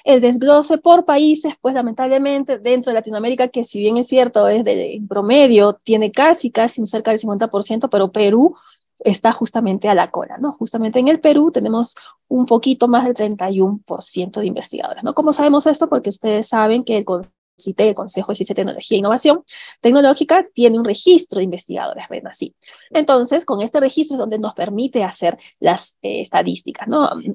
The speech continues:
A día de hoy tenemos un poco más de seis mil investigadores. Y, eh, la siguiente, por favor. A día de hoy tenemos, aquí están, ¿no? Entonces, esta es la cantidad de investigadores que tenemos en nuestro país. Si ven hacia abajito, dice seis mil setenta y nueve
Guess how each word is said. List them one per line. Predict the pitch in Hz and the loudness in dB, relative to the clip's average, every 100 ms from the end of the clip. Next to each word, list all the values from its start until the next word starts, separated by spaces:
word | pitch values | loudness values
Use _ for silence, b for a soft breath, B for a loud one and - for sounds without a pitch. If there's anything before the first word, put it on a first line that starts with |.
| - | -2
A | 185 | 0
día | 185 233 | 4 6
de | 226 214 | 6 6
hoy | 226 | 4
tenemos | 196 202 - - | 0 -4 -4 2
un | 349 349 | 2 4
poco | 339 320 | 2 2
más | 247 277 | 2 2
de | 269 - | 0 -2
seis | 202 190 | -2 -2
mil | 220 262 285 - | 0 2 0 0
investigadores. | 302 269 262 - 277 202 196 226 415 - _ _ b b _ _ | 2 2 0 0 2 4 2 0 -4 -12 _ _ b b _ _
Y, | - 285 349 | 2 2 2
eh, | 220 | -2
la | 220 208 | -4 -4
siguiente, | 226 240 240 | 2 2 2
por | 220 | -2
favor. | 208 202 359 _ _ _ _ _ _ _ _ _ _ _ _ - | -2 0 0 _ _ _ _ _ _ _ _ _ _ _ _ -2
A | 208 | 4
día | 226 | 6
de | 254 | 6
hoy | 262 | 4
tenemos, | 220 220 - | 0 -2 -4
aquí | 208 - | -6 -8
están, | 175 - - - | -8 -8 -10 -8
¿no? | 392 - _ - B B | -10 -10 _ -20 B B
Entonces, | - 262 - | -2 2 4
esta | 269 | 4
es | 302 | 4
la | 269 | 2
cantidad | 214 233 | 4 4
de | 294 | 4
investigadores | 277 269 214 190 226 302 - | 2 2 2 4 4 2 -2
que | |
tenemos | 226 190 190 208 247 - | -8 -6 -4 -2 -4 -6
en | 214 190 | -6 -6
nuestro | 180 170 | -4 -4
país. | 180 190 359 - | 0 4 4 4
Si | 233 | 0
ven | 202 | 0
hacia | 220 - - | 0 -4 -2
abajito, | 185 190 - 269 254 | 0 0 -2 -2 -2
dice | 214 233 240 | -2 -4 -4
seis | - 196 208 | 0 -2 0
mil | 247 294 311 | 2 4 4
setenta | 320 277 220 196 | 2 0 -2 0
y | 196 | 2
nueve | 208 233 233 415 | 4 6 6 4